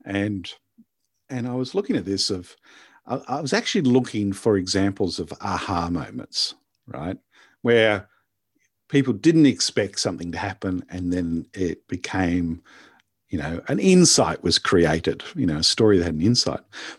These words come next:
But, you know, as I was looking at the story, I thought, "Gee, this is an interesting story pattern." I st-, I sort of call it a, a data sandwich,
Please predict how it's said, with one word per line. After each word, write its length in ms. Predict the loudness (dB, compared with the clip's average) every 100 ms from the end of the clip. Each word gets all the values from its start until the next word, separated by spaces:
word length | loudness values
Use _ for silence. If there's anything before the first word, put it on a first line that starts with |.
| -6
But, 140 | 0 2
you 80 |
know, 40 | 4
as 200 | 4 4
I 80 | 4
was 120 | 6
looking 200 | 4 4
at 40 |
the 60 | 4
story, 320 | 4 6 6
I 80 | 4
thought, 240 | 2 2
"Gee, 160 | 4 4
this 180 | 4 4
is 140 | 4
an 100 | 4
interesting 640 | 4 4 4 2 4 4 2
story 500 | -2 2 6 6 4
pattern." 600 | 0 -2 -2 -2 -6 -8 -14 -20 -10
I 60 | -6
st-, 200 | 0 2
I 100 | 4
sort 200 | 4 4
of 120 | 2
call 280 | 4 6 8
it 60 | 6
a, 200 | 4 0 -14 -20 -20 _ -6
a 40 |
data 680 | -4 2 6 6 6 4 4
sandwich, 840 | 2 4 6 6 4 0 -2 -2